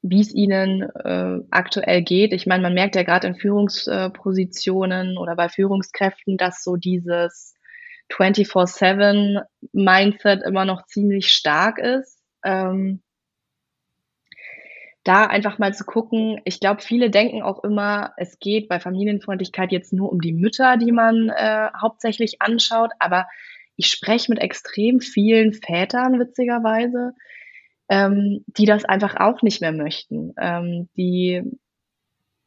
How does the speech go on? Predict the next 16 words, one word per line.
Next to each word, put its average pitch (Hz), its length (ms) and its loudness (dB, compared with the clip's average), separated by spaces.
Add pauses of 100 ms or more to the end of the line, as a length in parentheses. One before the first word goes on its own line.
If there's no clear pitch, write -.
(460)
wirklich 202 360 0
sagen, 208 580 2
also 180 400 -4 (1400)
sie 196 160 2
möchten 185 340 0
reduzieren, 233 840 2
sie, 185 380 0
sie 180 100 -2
möchten 180 380 -2
eine 170 220 -4
Karriere 175 340 0
in 175 100 -4
Teilzeit 220 600 2
zum 214 100 -4
Beispiel 214 340 0
machen 214 480 -2